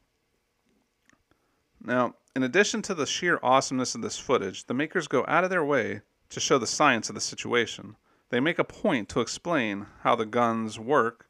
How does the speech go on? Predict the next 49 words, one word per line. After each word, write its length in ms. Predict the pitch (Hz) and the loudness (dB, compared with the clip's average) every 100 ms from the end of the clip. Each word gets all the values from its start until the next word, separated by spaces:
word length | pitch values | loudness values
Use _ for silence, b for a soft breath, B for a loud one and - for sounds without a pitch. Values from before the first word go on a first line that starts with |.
| _ - | _ -6
or 120 | 110 | 0
how 140 | 123 | 2
the 120 | 117 | 2
air 200 | 117 127 | 2 2
in 80 | 117 | 2
the 80 | 104 | -2
sea 260 | - 135 120 | -6 -6 -6
helmets 420 | 110 107 107 - | -6 -6 -8 -6
must 220 | 101 - | -8 -6
be 100 | 104 | -12
filtered, 540 | - 139 131 - 98 - b b b b b b b _ | -4 -2 -2 -4 -6 -8 b b b b b b b _
and 140 | 123 110 | -4 4
have 240 | 120 113 | 4 6
the 100 | 113 | 2
l-, 200 | 110 107 _ _ 113 | 0 -4 _ _ -4
bad 340 | 110 131 135 | 4 8 8
air 300 | 85 104 101 | 6 4 4
expelled. 560 | 90 - - 143 92 - b b b | 2 -4 0 2 2 -2 b b b
They 100 | - | -2
easily 360 | 139 208 208 185 | 0 0 -2 0
could 160 | 180 | 0
have 80 | 123 | 4
not 200 | 127 113 | 4 2
shown 360 | - 131 135 104 | 2 4 4 4
these 180 | 95 | -2
things 340 | - 98 107 110 | -4 -4 -4 -4
or 80 | 110 | 0
glossed 380 | 113 120 117 | 6 6 6
over 240 | 123 120 98 | 6 6 4
them, 300 | 92 95 110 | -2 -4 0
but 80 | 127 | 4
like 200 | 143 - | 4 2
the 60 | |
book 460 | 110 151 147 - - _ b b b | 0 6 6 6 -4 _ b b b
this 220 | - 147 - | -2 -2 0
movie 360 | 151 147 147 | 0 0 0
is 120 | 120 | 0
based 360 | 113 135 143 - | 2 2 2 0
on, 340 | 95 95 95 - _ - | -2 -2 -6 -14 _ -2
they 100 | 127 | 2
go 240 | 143 139 | 4 4
into 360 | 135 - 117 76 | 2 0 0 0
at 160 | 110 | -2
least 300 | 147 143 - | -2 -6 -10
quasi 540 | - 135 151 127 110 104 | -4 2 4 4 0 -2
sort 260 | - 117 | -2 -2
of 60 | 101 | -2
scientific 720 | - 107 98 - 98 - - | -4 -6 -6 -12 -16 -16 -16
detail. 580 | - - - 90 107 | -18 -14 -12 -10 -12